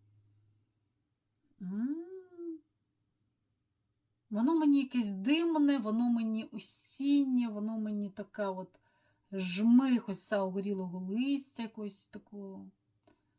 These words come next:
Ну, дуже гарний. М, дуже красивий аромат, один з моїх улюблених. У мене три Мона Діорі, це мій улюблений, просто шикарний. Ну і грудень.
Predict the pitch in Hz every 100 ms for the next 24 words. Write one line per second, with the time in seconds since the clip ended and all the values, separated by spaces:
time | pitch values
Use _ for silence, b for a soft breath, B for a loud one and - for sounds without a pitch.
0 | _ _ _ 226 254 214 226 202 175 160
1 | 160 165 165 165 175 _ _ _ _ _
2 | _ _ _ _ _ _ _ _ _ -
3 | 233 262 277 269 262 262 247 247 247 247
4 | _ _ 220 214 196 202 202 - 196 196
5 | 220 233 208 202 220 - _ _ - -
6 | _ _ 262 - _ - 202 202 202 190
7 | _ _ _ _ 294 190 214 285 349 269
8 | 208 220 247 247 240 - 254 240 185 190
9 | 190 180 202 294 226 185 208 196 196 -
10 | 220 190 170 170 170 165 226 247 208 -
11 | 202 - 156 156 170 170 _ _ _ _
12 | b b b b b b b b b _
13 | _ _ _ 294 427 415 349 427 453 311